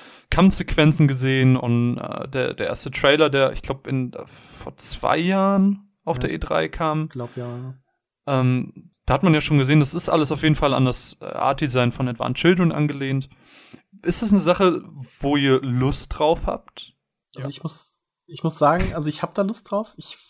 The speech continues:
Speaker 2: weiß noch nicht, ich glaub, ich hätte das alte Kampfsystem gerne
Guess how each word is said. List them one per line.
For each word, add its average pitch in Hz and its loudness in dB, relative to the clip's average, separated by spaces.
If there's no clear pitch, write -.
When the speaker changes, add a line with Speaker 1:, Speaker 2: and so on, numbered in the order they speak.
Speaker 2:
weiß 175 4
noch 202 0
nicht, 202 -2
ich - -18
glaub, 170 2
ich - -14
hätte 180 -6
das 160 -10
alte 151 -4
Kampfsystem 131 -8
gerne 127 -6